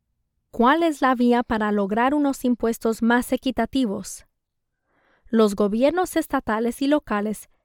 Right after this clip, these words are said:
tienen principalmente dos herramientas para hacer que los impuestos sean más equitativos, dijo Jerome Kleiman,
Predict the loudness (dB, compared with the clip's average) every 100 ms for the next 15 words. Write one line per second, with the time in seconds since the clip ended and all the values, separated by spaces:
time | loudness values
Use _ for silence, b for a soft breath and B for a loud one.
0 | _ -2 0 0 -2 0 0 0 -4 -2
1 | 2 2 2 0 -4 -6 0 0 2 0
2 | 0 2 2 0 -2 -6 -4 -4 -2 -4
3 | -2 -2 0 -2 -2 -2 -2 -2 -4 -4
4 | -8 -4 0 2 2 2 0 -2 -6 -6
5 | -6 -6 -4 -4 -4 -10 -20 b b b
6 | -2 -2 2 0 0 0 0 0 -2 -2
7 | 0 0 -2